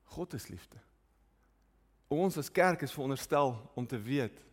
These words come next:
wat liefde is." So jaar terug preek ek hier by 'n gemeente hier iewers,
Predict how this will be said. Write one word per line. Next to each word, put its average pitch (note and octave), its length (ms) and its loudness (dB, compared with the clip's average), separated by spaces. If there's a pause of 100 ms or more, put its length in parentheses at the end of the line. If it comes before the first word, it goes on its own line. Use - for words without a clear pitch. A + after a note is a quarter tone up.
(100)
wat A2 180 -4
liefde G#2+ 320 -4
is." F#2+ 240 -8 (480)
So - 120 2
jaar D#3+ 380 8
terug F3 320 4 (200)
preek D#3+ 240 0
ek C#3 80 -4
hier C3+ 180 0
by C#3 100 0
'n C3+ 240 2
gemeente C3 420 -2
hier C3 180 -2
iewers, C#3 380 2